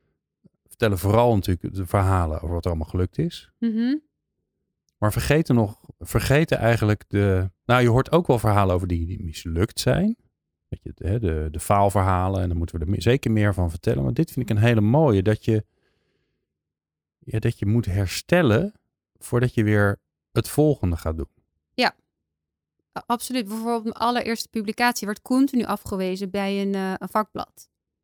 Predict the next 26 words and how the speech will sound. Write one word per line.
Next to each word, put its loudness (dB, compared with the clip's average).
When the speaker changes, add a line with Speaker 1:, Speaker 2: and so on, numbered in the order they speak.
Speaker 2:
Daar -2
heb -2
ik 0
me 2
helemaal, 0
eh, -6
ja, -4
in -6
gebeten -4
en -2
ook -4
gezegd, -8
"Nou, -6
wa-, -4
wat -4
maakt -4
dan -8
niet?" -6
Hè? -4
Dus -10
ik, -16
ik -16
bleef -2
in -4
de -2
dialoog. -4